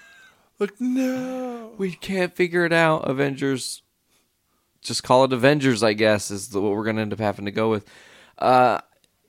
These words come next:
Speaker 2: it's interesting to think about what the future of the M C U is gonna be like on the other side of this movie.
Speaker 1: Yeah, there's, it's the climax of ten years. Like,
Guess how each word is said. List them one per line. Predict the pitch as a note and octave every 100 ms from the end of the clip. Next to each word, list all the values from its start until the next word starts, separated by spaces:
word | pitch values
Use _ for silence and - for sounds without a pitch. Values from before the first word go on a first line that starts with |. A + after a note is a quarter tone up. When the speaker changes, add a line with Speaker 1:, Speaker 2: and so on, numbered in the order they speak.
| _
Speaker 2:
it's | E3 D#3
interesting | F3 G#3+ A3 F3+ D3
to | A#2+
think | A2 G#2+
about | G2+ F#2 E2+
what | C#2 F2
the | F2
future | - - F#2 F2 - F2+
of | E2 E2
the | E2+
M | D#2+ E2+
C | -
U | E2+ D#2
is | E2
gonna | E2 D#2+
be | E2 E2
like | D#2+ D#2+
on | D2 D2+
the |
other | C2+ C2+
side | - C2
of | A#1
this | G#1+ -
movie. | A#1+ G1+ G1+ G1+ F2+ _ _ _ _
Speaker 1:
Yeah, | F#3 D#3
there's, | D3 D#3 D3 - - _ -
it's | D3+ -
the | - C#3+
climax | - C3+ C#3 D3+ -
of | B2+
ten | - C3 C3
years. | C#3+ A#2
Like, | A#2+ A2